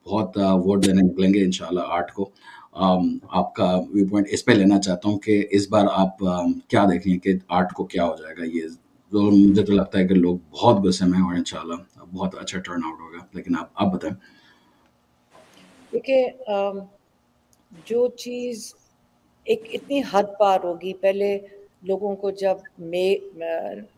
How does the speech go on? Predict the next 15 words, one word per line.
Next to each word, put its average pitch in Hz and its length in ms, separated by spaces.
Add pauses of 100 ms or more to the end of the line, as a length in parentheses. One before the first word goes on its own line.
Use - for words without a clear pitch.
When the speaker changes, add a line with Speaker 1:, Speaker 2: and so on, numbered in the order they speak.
(120)
Speaker 2:
जो 202 60
नाइन्थ 202 460
मई 180 180
का 175 220
जो 175 160
false 196 380
flag 175 340
operation 165 500
था, - 240 (680)
उसके 262 220
बाद 247 320
क्या 226 120
हुआ 165 260
था? 143 180
खौफ 175 480